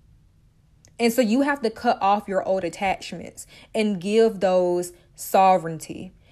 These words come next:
This can be a mom, this can be a dad, this can be a sister, a friend. Give those sovereignty to make their own life decisions and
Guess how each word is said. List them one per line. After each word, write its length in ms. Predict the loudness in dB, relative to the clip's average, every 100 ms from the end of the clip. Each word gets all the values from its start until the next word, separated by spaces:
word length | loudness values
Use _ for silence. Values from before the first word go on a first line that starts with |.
| -8
This 180 | -4 -2
can 180 | -2 -2
be 140 | 0
a 60 | 0
mom, 580 | 0 0 0 -2 -4 -4
this 160 | -6
can 180 | -4 -6
be 140 | -2
a 80 | -2
dad, 400 | 0 0 2 0
this 140 | -2 -8
can 120 | -6
be 120 | -4
a 60 | -4
sister, 440 | -4 -4 0 0
a 60 | -2
friend. 520 | -4 -6 -4 -4 -6 -12 -20 _ -18
Give 460 | -6 -2 4 4 2
those 540 | 0 2 4 2 -4 -8
sovereignty 640 | -16 -2 2 4 2 -4 -10
to 120 | -6
make 200 | -6 -2
their 180 | -2 -2 -2
own 420 | -2 -2 -4 -8 -10
life 400 | -4 -2 0 -2 -6
decisions 680 | -10 -8 -4 -4 -4 -8 -10 -18 _ _
and 460 | -4 -2 -2 -4